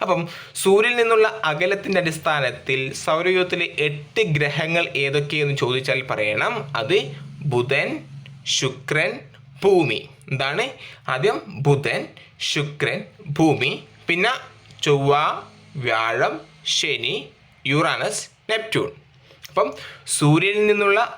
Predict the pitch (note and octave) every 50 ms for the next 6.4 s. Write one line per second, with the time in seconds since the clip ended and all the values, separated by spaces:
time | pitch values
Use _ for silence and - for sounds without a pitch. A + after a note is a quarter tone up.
0 | - C#3+ C#3+ B2 C3+ D#3+ E3+ F#3 F#3 - - G#3+ G#3 G3+ F#3+ F3 D#3+ D3+ D3 -
1 | - D#3+ C#3+ C#3 C3 B2+ A#2+ A#2+ - - - - E3 E3 D#3 C3+ - D3+ - -
2 | C#3+ C3+ C3+ C#3+ D#3+ E3 E3+ E3 E3+ E3+ F3+ F#3+ - - C3 C3 B2+ C3 C#3+ D3+
3 | D3 - G3 F3 E3 D3 D3 D3 D#3+ D3+ D#3 D#3+ D3+ E3+ E3+ D3+ C3 C3 C#3+ D#3+
4 | - - D#3+ G3 G#3 G#3 F#3+ F#3 F#3+ F#3 E3 F3+ A3 A#3+ - - - D#3 E3 F#3
5 | G#3 A#3 C4 D#4 - G#3+ F3+ F3 F3 F3+ F#3+ F#3 - E3 D#3+ E3 F#3 F3+ - E3+
6 | D3 D3 E3 F3 E3+ E3+ F#3 F#3